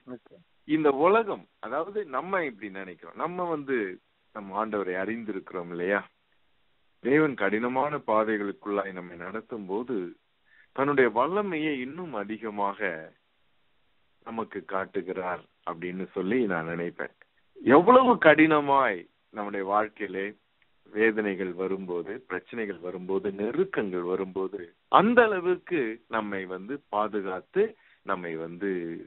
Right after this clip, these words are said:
Speaker 2: அஹ், protect பண்ணி, அவர், அவருடைய வல்லமை நம்முடைய வாழ்க்கையிலே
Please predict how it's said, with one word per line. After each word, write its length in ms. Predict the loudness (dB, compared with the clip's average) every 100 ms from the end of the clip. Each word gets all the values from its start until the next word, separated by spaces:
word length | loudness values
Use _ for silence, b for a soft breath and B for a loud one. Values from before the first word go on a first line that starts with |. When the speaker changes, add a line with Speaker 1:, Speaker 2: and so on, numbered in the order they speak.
| -18 -12
Speaker 2:
அஹ், 260 | -8 -8 -10 -18 _ _ _
protect 380 | 0 4 6 4 2
பண்ணி, 460 | 0 2 2 0 -6 _ _ _ _ _ 6
அவர், 420 | 6 6 -2 -6 -4
அவருடைய 440 | -4 -2 -4 -4
வல்லமை 640 | 2 2 4 2 0 -4 -4
நம்முடைய 360 | -4 -2 -2 -2
வாழ்க்கையிலே 840 | 0 0 -4 -8 -6 -4 -6